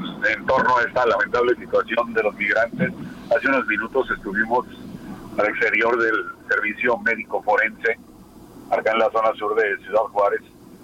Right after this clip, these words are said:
Llegó una, una caja de tráiler y dicen que ahí es donde están depositando los restos de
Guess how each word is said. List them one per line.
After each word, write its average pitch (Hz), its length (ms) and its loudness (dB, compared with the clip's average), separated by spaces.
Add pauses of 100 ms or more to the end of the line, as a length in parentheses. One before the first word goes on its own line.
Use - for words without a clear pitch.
(120)
Llegó 110 260 2
una, 120 260 2 (600)
una 120 160 -2
caja 120 280 0
de 101 120 -2
tráiler 117 560 0 (380)
y - 80 -8
dicen 117 360 -4
que 104 160 0
ahí 104 180 2
es 113 140 2
donde 101 440 -2 (400)
están 117 200 -2
depositando 117 640 0
los 104 160 0 (100)
restos 117 360 0
de 98 80 0